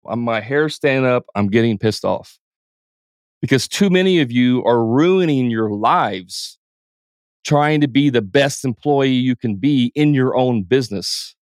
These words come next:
And you need a hard reality wake up. This is your wake up call right now. Stop being a great employee and start being a business owner.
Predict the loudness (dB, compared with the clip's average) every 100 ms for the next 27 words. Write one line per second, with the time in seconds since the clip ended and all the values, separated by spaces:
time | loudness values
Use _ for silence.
0 | _ _ _ _ 0 2 2 2 2 0
1 | 0 -2 -2 -4 0 2 0 -2 -2 0
2 | 2 2 0 -2 -2 -4 -4 -6 -10 _
3 | _ _ _ _ _ _ _ -2 0 0
4 | 0 0 2 2 2 -2 -2 -2 -2 0
5 | -2 -2 -4 -6 -10 -16 _ _ _ _
6 | _ _ -10 -6 0 2 2 -2 -2 0
7 | 2 0 0 -2 -2 -4 -4 0 0 0
8 | -2 -4 -2 0 0 2 0 -2 -8 _
9 | _ _ _ _ -6 -2 0 2 0 -2
10 | 0 2 2 0 -2 -6 -2 -2 -2 -4
11 | -6 -8 -8 -14